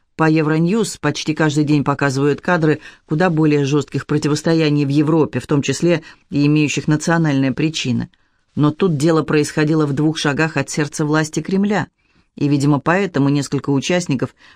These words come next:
выбранных, скорее всего, произвольно, покарали очень жестко. Впрочем, что значит «произвольно»? Осужденные на реальные сроки заключения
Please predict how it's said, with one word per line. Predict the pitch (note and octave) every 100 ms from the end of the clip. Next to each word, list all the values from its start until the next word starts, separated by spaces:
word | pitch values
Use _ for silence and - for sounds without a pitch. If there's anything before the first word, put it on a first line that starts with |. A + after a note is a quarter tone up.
| _
выбранных, | D3+ E3+ D3+ C#3 C3+
скорее | - D#3+ D#3+ D3
всего, | - C#3+ B2+
произвольно, | D3+ C#3+ C#3+ F3 F3 D#3 - _ _
покарали | D3+ D3+ D#3 D3+
очень | C#3+ - D3+
жестко. | C3+ C3 G#2+ - - _ _ _ _
Впрочем, | - D#3 D#3 C#3+ - _
что | - - A3
значит | F3+ D#3 D3+
«произвольно»? | - E3 D#3 C#3+ C3 A#2+ A2 - _ _ _ -
Осужденные | D#3 F3 D#3 F3 G#3 F3 D3+
на | D3+
реальные | D#3+ E3+ D#3+ D3+
сроки | D3+ E3 D#3
заключения | D3 D3 C#3+ - F3+ E3+ D3